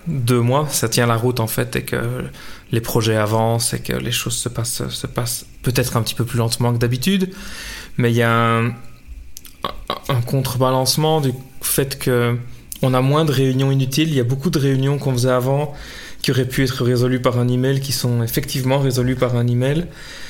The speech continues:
Mais on a aussi les, les mauvais côtés. Euh, quand on voit un message sur Slack à quelqu'un pour demander de l'aide, s'il répond pas, il répond pas.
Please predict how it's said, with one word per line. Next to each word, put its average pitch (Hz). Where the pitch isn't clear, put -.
Mais 135
on 131
a 135
aussi 135
les, 123
les 135
mauvais 131
côtés. 147
Euh, 117
quand 131
on 135
voit 127
un 127
message 127
sur -
Slack 131
à 127
quelqu'un 127
pour 127
demander 120
de 120
l'aide, 135
s'il 135
répond 120
pas, 147
il 139
répond 123
pas. 135